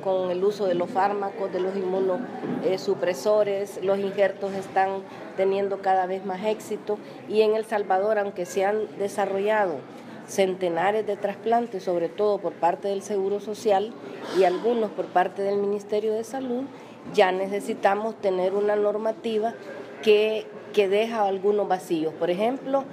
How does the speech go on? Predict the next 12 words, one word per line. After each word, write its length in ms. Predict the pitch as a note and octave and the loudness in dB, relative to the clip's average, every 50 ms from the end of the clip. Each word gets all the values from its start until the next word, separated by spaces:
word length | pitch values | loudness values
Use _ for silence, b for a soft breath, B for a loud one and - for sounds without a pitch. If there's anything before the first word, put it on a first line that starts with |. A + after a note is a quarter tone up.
| B B B B B - - - | B B B B B -14 -6 0
este 300 | - G#3+ A3+ A3 - A#3 | 2 2 2 2 0 -4
proyecto 520 | A3+ - G3+ G3 G3+ G#3+ G#3+ G#3+ - G#3+ G3 | -2 0 2 4 4 4 2 0 -2 -2 0
de 120 | F#3+ F#3+ | 0 0
ley 260 | F#3 F#3+ G#3+ B3 C4+ B3+ C4+ | 2 2 2 0 0 -2 -4
crea 300 | - A3+ A3 A3+ A#3 A#3+ | -2 0 2 2 2 2
la 140 | A#3 A3 G3+ | 2 0 -2
Comisión 640 | - F#3+ F3+ F3 E3+ F3 F3 - G3+ G#3 A3 A3+ A3 | -2 -2 -2 -2 -2 -2 0 2 2 2 2 2 0
Nacional 720 | G#3+ G#3 - - F#3 F3 F3 F3+ G3 A3+ C4+ D4 D#4 D4 - B B B B B B B B - - - | 0 -2 -2 -2 -2 0 0 0 0 0 0 -2 -4 -10 -12 B B B B B B B B -16 -6 0
de, 540 | - G3+ G#3 G#3+ A3 A#3 A#3+ B3 B3 B3 B3 - - E3 F#3 F3 | 4 4 6 6 6 4 2 2 0 -2 -2 -6 -6 -6 -2 0
de 100 | F3 F3 | 0 0
Trasplantes, 1000 | F3 - E3 E3+ - - - G#3+ A3 G3+ F#3 F#3 F3 - - C3+ C#3+ - - - | 0 -2 -4 -6 -4 -2 2 4 6 6 4 2 -2 -4 -6 -8 -8 -8 -6 -2
¿verdad? 380 | C#3 C#3+ D3+ F3+ A3+ B3+ C4+ | -2 -2 0 2 2 2 2